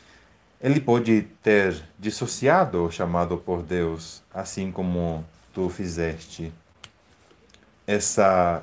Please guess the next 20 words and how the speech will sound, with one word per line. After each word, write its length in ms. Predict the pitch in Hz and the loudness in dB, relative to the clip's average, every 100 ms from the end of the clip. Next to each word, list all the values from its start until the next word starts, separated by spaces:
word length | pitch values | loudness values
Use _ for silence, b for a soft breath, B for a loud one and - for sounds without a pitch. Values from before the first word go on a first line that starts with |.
| - | -10
dissociação 1200 | 87 92 - 85 - 85 78 - 139 131 92 87 - | -12 -10 -8 -10 -10 -10 -12 0 4 4 2 -4 -8
é 120 | 92 | -8
curada 640 | 87 107 101 113 139 123 90 | -6 -2 2 4 4 2 0
nos 300 | 87 87 82 | 0 -2 -4
dois 400 | 82 123 123 87 - | 0 0 0 -4 -8
à 160 | 82 | -8
medida 640 | 78 101 101 113 95 113 - b b b _ | -6 -6 -2 -4 -2 -6 -8 b b b _
que 80 | 131 | -8
tu 240 | - 139 | -4 -4
vens 400 | 120 127 117 90 | 0 2 0 0
a 120 | 87 | -4
estar 320 | 82 - 85 82 | -4 -4 -6 -4
ciente 480 | - 143 127 - | -4 -2 -2 -4
do 100 | 82 | -6
chamado 400 | 85 90 85 85 | -4 -4 -2 -2
daquele 400 | 85 113 - 104 - | -2 -2 -2 -4 -4
que 120 | 127 | -6
fala 340 | - 85 85 | -2 0 0
por 240 | - 87 85 | -2 -6 -2
Deus 460 | 107 120 - - | 2 0 -2 -12